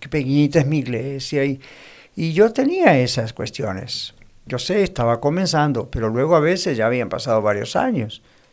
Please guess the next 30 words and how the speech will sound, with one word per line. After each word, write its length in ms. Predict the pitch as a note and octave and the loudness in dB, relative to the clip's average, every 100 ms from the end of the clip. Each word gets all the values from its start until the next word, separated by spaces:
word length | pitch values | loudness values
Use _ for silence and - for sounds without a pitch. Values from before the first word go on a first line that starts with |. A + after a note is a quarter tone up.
| _ _ _ _ - | _ _ _ _ -12
Y 120 | C3 | -8
decía, 500 | A#2+ - C3+ B2+ B2 | -8 -4 -2 0 -2
"¿y 400 | B2 B2 A#2+ A#2+ | -4 -4 -6 -6
hasta 240 | A#2 B2+ | -6 -6
cuándo?". 720 | B2 E3+ F#3 F3+ E3 D3 D3 C#3 | -4 -2 -2 -2 -2 -4 -6 -6
Y 380 | C3+ C3+ C#3 | -8 -10 -10
después 540 | C3 D#3 - C#4+ C#4 - | -8 -6 -2 0 -2 -4
el 60 | |
Señor 360 | A3 F#3+ F3+ F#3 | -4 -2 -2 0
me 100 | F3 | -2
fue 180 | F3 E3 | -2 -2
mostrando, 640 | D3 C3+ C3 C3+ C#3 C#3+ | -2 -4 -4 -2 -4 -6
con 140 | C#3 A#2 | -6 -4
la 80 | |
ayuda 240 | A2 B2 B2 | -2 -2 -2
inclusive 460 | A#2+ A#2 - A#2+ | -4 -10 -6 -4
de 80 | A#2 | -4
otros 240 | A#2 - - | -4 -8 -8
siervos 340 | A#2 A2+ B2+ | -6 -6 -6
de 80 | B2+ | -4
Dios, 380 | C#3+ C#3+ C#3 - - - _ _ _ - | 0 0 -2 -10 -20 -20 _ _ _ -4
"No 220 | A#3+ C4+ | -2 0
pienses 480 | F#3+ A#2 A2+ C#3 - | 0 -2 -4 -8 -8
en 160 | A2+ | -8
eso, 300 | A2+ A2+ F3 | -8 -6 -4
Daniel. 580 | F#3 E3+ D#3 D3 F3 G#3+ - _ _ _ _ _ _ _ _ _ - | -2 -2 -4 -4 -6 -8 -14 _ _ _ _ _ _ _ _ _ -6
Dedícate 760 | C3 E3 B3+ B3+ B3 - F#3 | 0 2 0 0 -2 0 2
a 40 | E3+ | 2
lo 160 | D3+ | 0
que 380 | - B2+ B2 | -4 -4 -4